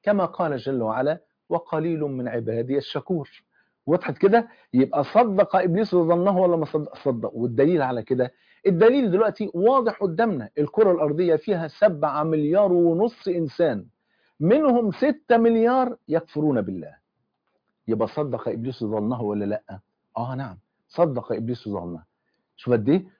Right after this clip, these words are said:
"ولقد صدق عليهم إبليس ظنه"، إنه جعل هؤلاء الناس يأكلون من خير الله ويعيشون في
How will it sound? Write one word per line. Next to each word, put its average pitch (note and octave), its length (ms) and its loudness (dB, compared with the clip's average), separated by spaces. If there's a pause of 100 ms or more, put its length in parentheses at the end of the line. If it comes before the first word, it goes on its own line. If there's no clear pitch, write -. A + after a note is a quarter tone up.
(120)
"ولقد G2+ 400 -4
صدق A#2+ 460 -4
عليهم C3+ 400 -4
إبليس B2 280 -6
ظنه"، F2+ 320 -6
إنه A2 240 -6
جعل F3 400 -2
هؤلاء D#3+ 400 -4
الناس D3 360 -8 (340)
يأكلون C3 540 0
من G#2+ 120 -2
خير G#2+ 340 -4
الله F#2 360 -6
ويعيشون A2+ 720 -4
في A#2 200 -6